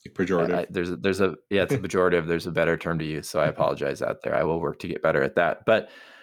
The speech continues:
Speaker 2: the world is wacky, and you learn crazy, wacky facts all the time. And apparently, <laughs>
Speaker 1: <laughs>
Speaker 2: by the age of forty, half of U S adults have contracted, uh, cytomegalovirus.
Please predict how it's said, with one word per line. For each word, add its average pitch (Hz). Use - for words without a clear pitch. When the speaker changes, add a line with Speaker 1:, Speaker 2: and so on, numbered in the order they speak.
Speaker 2:
the 127
world 139
is 139
wacky, 143
and 135
you 135
learn 139
crazy, 143
wacky 139
facts 139
all 139
the 143
time. 135
And 135
apparently, 165
<laughs> 127
Speaker 1:
<laughs> -
Speaker 2:
by 135
the 143
age 151
of 156
forty, 143
half 117
of 113
U 113
S 110
adults 104
have 98
contracted, 101
uh, 98
cytomegalovirus. 95